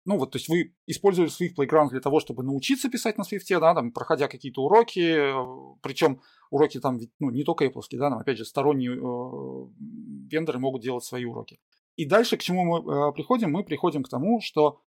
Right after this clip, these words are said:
от-, неплохо бы что-то сделать и запустить, да? Вот можно сделать, запустить, отправить там условно в тест-флайт,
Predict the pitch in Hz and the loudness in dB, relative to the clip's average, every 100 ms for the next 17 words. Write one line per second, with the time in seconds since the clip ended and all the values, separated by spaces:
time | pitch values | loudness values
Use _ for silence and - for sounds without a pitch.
0 | _ _ - 139 - _ _ 170 175 226 | _ _ -4 -4 -4 _ _ 0 6 6
1 | 185 156 185 147 160 214 139 135 156 - | 6 2 2 2 4 4 2 -4 -4 -4
2 | 139 104 147 214 110 139 - _ - 123 | -6 -2 0 0 -2 -4 -6 _ -6 0
3 | 143 135 117 117 156 226 240 - _ - | 2 0 -4 2 4 4 2 -14 _ -8
4 | 127 135 120 214 233 139 156 143 120 123 | -6 -4 -4 -2 0 2 4 4 4 0
5 | 117 - 135 127 - 135 - 139 117 | 0 2 4 2 -4 -8 0 2 2